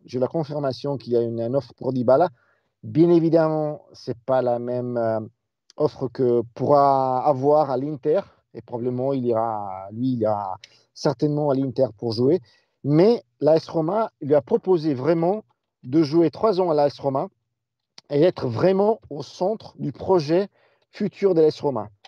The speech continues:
avec Mourinho. Donc, l'A S Roma, il a proposé à Dybala un contrat de trois ans, plus l'objectif de devenir le numéro dix. Voilà, l'A S Roma, donc, sur lui, construire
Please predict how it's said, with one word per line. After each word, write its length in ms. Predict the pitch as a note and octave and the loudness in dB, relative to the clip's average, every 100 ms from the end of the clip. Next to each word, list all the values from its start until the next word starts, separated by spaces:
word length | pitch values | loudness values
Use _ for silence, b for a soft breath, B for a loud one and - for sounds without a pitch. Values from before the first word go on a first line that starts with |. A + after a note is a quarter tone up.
| _ | _
avec 220 | C#3 D#3 | 0 0
Mourinho. 460 | D3 D#3 D3 A#2+ F#2+ _ b b b b | 0 -4 -4 -6 -10 _ b b b b
Donc, 400 | D#3+ F#3+ - C3+ - _ _ _ _ | 0 0 -2 -10 -10 _ _ _ _
l'A 140 | C#3 | 0
S 140 | E3 - | 0 -2
Roma, 280 | D#3+ F3+ A3 | -4 0 2
il 80 | D#3+ | 2
a 80 | |
proposé 560 | C#3+ G3 F3 F#3+ D#3 E3 | 0 -2 0 -2 2 0
à 100 | C3+ | 0
Dybala 600 | C3 C3 D3 F3 G3 G#3+ - _ _ _ _ _ _ | -2 0 2 2 0 -2 -8 _ _ _ _ _ _
un 120 | C#3 | -10
contrat 540 | - G3 C#3+ D#3 F3+ - _ | -2 -2 0 -2 -2 -4 _
de 80 | - | -16
trois 320 | - D#3+ C3+ | -2 0 0
ans, 180 | G#3+ - _ | -6 -8 _
plus 340 | E3 G#3+ - C#3+ | -8 -8 -10 -2
l'objectif 480 | D#3+ C3+ C3+ C3 D3+ | -2 0 -6 -6 -4
de 80 | D3 | -4
devenir 380 | C#3+ D#3+ E3+ - | -2 -4 -6 0
le 160 | D3 | 2
numéro 340 | E3+ F3+ F3 E3+ | 4 4 4 2
dix. 340 | C#3+ - - | -2 -10 -12
Voilà, 240 | - C#3 A#2+ | -4 -4 -4
l'A 100 | B2+ | -6
S 120 | C3 | -6
Roma, 320 | C#3 C#3+ D3+ | -4 -4 -2
donc, 200 | D3+ D3+ - C#3 | -2 -4 -4 -10
sur 320 | - - D3 | -10 -2 0
lui, 420 | D3 D3 E3 G3+ - _ _ _ - | 2 2 0 -2 -6 _ _ _ -2
construire 760 | D#3+ D3+ - C#3+ D3 E3+ G3 | 0 0 -4 -2 0 2 0